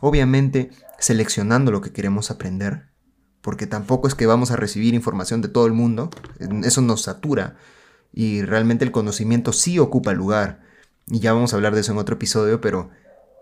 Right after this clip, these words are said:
lo que tú sab-, sabes que te conviene, lo que tú sabes que está alineado contigo, es algo a lo que siempre vas a escuchar, a lo que siempre puedes aprender. Y esa es una regla importante para un hombre.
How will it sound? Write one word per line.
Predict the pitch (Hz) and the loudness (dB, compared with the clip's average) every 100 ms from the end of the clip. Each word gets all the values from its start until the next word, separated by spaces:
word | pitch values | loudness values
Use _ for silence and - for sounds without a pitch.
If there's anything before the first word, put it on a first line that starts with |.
| - _ _ _ _ _ | -20 _ _ _ _ _
lo | - 120 | -2 0
que | 117 | 2
tú | 113 147 - - _ | 0 -2 -4 -16 _
sab-, | - 156 131 - | 0 4 4 2
sabes | - 135 107 | 2 4 4
que | 98 | 0
te | 95 101 | -6 -4
conviene, | 101 110 113 107 101 | -2 2 2 0 0
lo | 107 | -2
que | 107 | -2
tú | 131 | -4
sabes | 131 139 139 | 0 2 0
que | 127 | 0
está | 131 | 2
alineado | 127 120 117 120 | 4 6 4 2
contigo, | 101 98 120 107 98 - - - | 0 0 0 0 -4 -10 -14 -8
es | 104 | 0
algo | 110 113 | 2 4
a | |
lo | 104 | 2
que | 104 | -2
siempre | - 113 107 110 | -2 -2 0 0
vas | 101 | 0
a | 113 | -4
escuchar, | - 101 120 101 95 | -8 -6 -2 0 -2
a | |
lo | 90 | -6
que | - | -8
siempre | - 113 104 | -4 -2 -2
puedes | - 110 110 | -2 0 0
aprender. | 113 101 95 104 95 95 _ _ _ _ _ _ _ | -2 -4 -4 -2 -4 -6 _ _ _ _ _ _ _
Y | 107 117 | 0 0
esa | 113 | 2
es | 131 120 | 0 0
una | 104 98 | -2 0
regla | 113 104 107 | 0 0 -4
importante | 101 - - 113 107 139 175 - - - - - | -6 -10 -4 -2 -2 -4 -8 -12 -20 -20 -14 -8
para | 90 | -4
un | 101 101 | -2 0
hombre. | 92 87 90 | 0 -2 -8